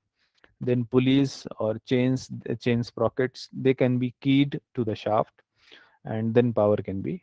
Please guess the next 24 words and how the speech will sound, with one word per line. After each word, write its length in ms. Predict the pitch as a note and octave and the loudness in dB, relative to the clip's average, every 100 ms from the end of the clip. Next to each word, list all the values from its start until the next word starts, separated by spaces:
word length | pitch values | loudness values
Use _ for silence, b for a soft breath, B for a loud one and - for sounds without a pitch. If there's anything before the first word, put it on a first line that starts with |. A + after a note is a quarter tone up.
| _ | _
transmitted. 640 | - A2 - - - - - _ _ _ _ _ _ _ _ _ _ _ _ _ _ _ _ B B B B B | -12 -12 -12 -16 -14 -14 -14 _ _ _ _ _ _ _ _ _ _ _ _ _ _ _ _ B B B B B
Now 240 | C#3 D3+ D#3+ | 8 10 10
coming 380 | D#3+ D#3+ F#3+ | 8 8 6
back 280 | E3+ E3 - | 8 6 6
to 160 | D#3+ D#3 | 4 4
the 100 | D3+ | 4
topic 380 | - C3+ C3 D3 | 6 6 6 2
of 160 | C#3+ C3 | 2 2
machine 420 | B2 - C#3 C3+ | 0 2 2 2
drawing. 460 | B2+ C3+ B2+ A2 G2 | 4 4 4 0 -4
So 200 | - B2+ | 0 0
the 180 | B2 B2 | 2 0
shafts, 560 | - B2+ D3 - - | 4 6 6 2 -10
they 360 | C#3+ A#2+ A#2 A#2+ | -8 -2 2 4
are 260 | A#2 A2+ A2 | 6 4 2
drawn, 540 | A2 A#2 A#2 A#2+ A#2+ | 0 2 2 0 -4
uh, 240 | C2 G#2+ | -4 -4
they 140 | A2 A2+ | 0 0
are 100 | A2 | 0
quite 260 | A#2+ A#2 | 0 -2
simple 400 | - A#2+ A2+ B2+ | -2 -4 -2 -2
to 400 | A#2 A#2 G#2+ - A2+ | 0 -2 -2 -6 -6
draw. 300 | A2 G#2 F3 - b b b b b b | -2 -2 -4 -14 b b b b b b
So, 520 | - - D#3 D3+ D3 | -6 6 8 10 8